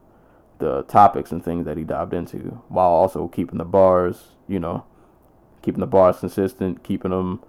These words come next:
keeping them at that Black Thought level, that, that elite, <laughs> that elite pen game level. But nah, man, Streams of Thought, Volume Two, salutes to Black Thought, man. Legendary M C.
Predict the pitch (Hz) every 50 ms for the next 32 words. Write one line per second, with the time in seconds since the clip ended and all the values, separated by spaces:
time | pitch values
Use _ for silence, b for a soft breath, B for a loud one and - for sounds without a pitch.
0 | b b b b b b b b b b _ - 131 123 110 110 107 104 92 -
1 | 95 98 92 95 98 95 90 - - 101 90 85 87 92 85 - - 69 73 -
2 | - 92 92 92 95 95 95 95 90 90 98 101 104 104 101 95 - _ - -
3 | _ _ _ - - - 127 120 123 123 165 123 113 110 104 95 104 113 110 -
4 | - - 139 113 107 98 98 92 90 95 95 92 87 - - 104 104 b b b
5 | b b b b b b b b b - 98 98 95 90 85 - - _ _ _
6 | _ _ _ _ _ - - 92 98 92 90 82 80 85 80 76 - - - -
7 | - - - 120 120 113 110 95 - 107 104 104 98 - - _ _ _ _ _
8 | _ _ _ _ _ - 117 107 101 98 98 98 92 - - 95 95 95 95 -
9 | - _ _ _ _ _ _ _ _ _ _ - - _ _ _ - - - -
10 | 92 101 110 110 104 - - - 104 92 107 107 101 101 - - 95 90 90 -
11 | 92 95 95 98 95 95 104 113 117 101 110 104 101 101 98 98 95 98 98 101
12 | 101 - 98 95 95 95